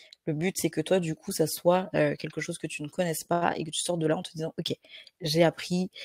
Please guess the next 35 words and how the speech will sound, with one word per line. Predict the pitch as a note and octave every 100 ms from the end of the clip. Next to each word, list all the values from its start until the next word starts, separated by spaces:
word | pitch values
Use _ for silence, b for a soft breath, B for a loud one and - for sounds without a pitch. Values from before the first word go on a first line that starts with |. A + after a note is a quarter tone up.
| B B
euh, | D#3+ D3+
je | D#3+
suis | D3+ -
ok | D#3 -
et | E3 F3 F3 D#3
je | D#3
me | D#3
sens | E3+
légitime. » | E3 D3+ D3+ - - _ _ - B B B B B B B B -
Et | G3
quel | - G#3+
est | A3+
le | G#3+
taux | F3+ B3 B3
de | G#3+
retour | F#3+ - G#3+
à | F3
l'emploi | F3+ E3+ F#3+
dans | F3+
les | D3+
trois | - - F3+
mois ? | E3+ G3 B3 -
Alors, | E3 D3 - _ G3
nous, | G#3 C4+
du | A3 A3
coup, | - A#3
comme | G#3
c'est | F#3 F3
le | E3
tout | - A#3+
premier | - A#3 G#3+
bootcamp, | G3 - - G#3+ G#3 -
on | E3 F3+
a, | F#3 F#3 - -
euh, | D#3 D3+ D#3 D3+ D3+ D3+ D3+ D3+ D3+